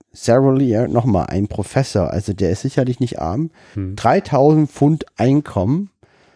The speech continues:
Speaker 1: zahle tausendfünfhundert Pfund Steuern und könne sich für die ihm verbliebenen tausendfünfhundert Pfund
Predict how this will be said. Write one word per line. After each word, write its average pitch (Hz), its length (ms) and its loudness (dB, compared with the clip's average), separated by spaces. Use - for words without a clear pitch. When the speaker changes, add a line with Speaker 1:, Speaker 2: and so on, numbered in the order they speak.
Speaker 1:
zahle 143 380 4
tausendfünfhundert 165 960 2
Pfund 151 340 2
Steuern 143 680 2
und 120 200 0
könne 165 380 4
sich 151 280 0
für 120 160 0
die 123 160 -2
ihm 143 300 2
verbliebenen 147 720 0
tausendfünfhundert 139 840 2
Pfund 160 320 0